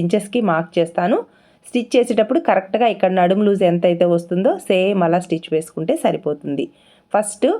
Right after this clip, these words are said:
బ్లౌజ్ పొడవుని మార్క్ చేయడం కోసం క్రింది వైపున హాఫ్ ఇంచ్కి మార్క్ చేశాను. బ్లౌజ్ పొడవు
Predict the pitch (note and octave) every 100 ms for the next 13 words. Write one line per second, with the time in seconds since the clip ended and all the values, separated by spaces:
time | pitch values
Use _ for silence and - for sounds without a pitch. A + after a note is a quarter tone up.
0 | - _ _ - F#3+ G3+ C4 - G3 F3+
1 | F#3+ F3+ D#3 D3+ - E3+ F3+ E3+ E3+ C#4
2 | E4 G#3+ G#3+ A3+ G3 E3+ D#3+ E3 - E3+
3 | F3 F3+ E3+ - E3+ D3+ D#3+ - E3+ E3
4 | F3+ G#3+ G#4+ - _ _ _ G3 G3 B3
5 | B3 G3+ F#3 B3